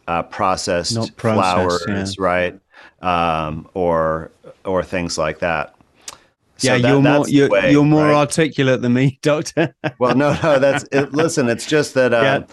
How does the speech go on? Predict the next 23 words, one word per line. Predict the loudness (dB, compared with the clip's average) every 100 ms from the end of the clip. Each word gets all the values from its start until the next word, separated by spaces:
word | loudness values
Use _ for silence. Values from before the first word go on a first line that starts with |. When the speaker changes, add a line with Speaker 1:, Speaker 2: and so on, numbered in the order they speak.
| -20 -20 -8
Speaker 1:
you | -2
know, | 2 2
I've | 2
been | 0 0
studying | 0 0 2 0 0
nutrition | -4 -2 -2 -2 -6 -6 -8
for, | -4 -2 -2 -6 -10
uh, | -8 -6
decades | -2 -2 -2 -8 -10 -14 -18 -18 -20 -20 -10
and | -4 -4
have, | -4 -14 -6
have | -4 -4 -4
gone | -2 -2 -4
through | -4 -2
a |
lot | 0 -2
of | -4
different | -8 -8 -10
cycles | -6 -4 -4 -4 -6 -6
about | -8 -6 -6 -4
what | -4 -2
I | -4
think, | -6 -6 -6 -10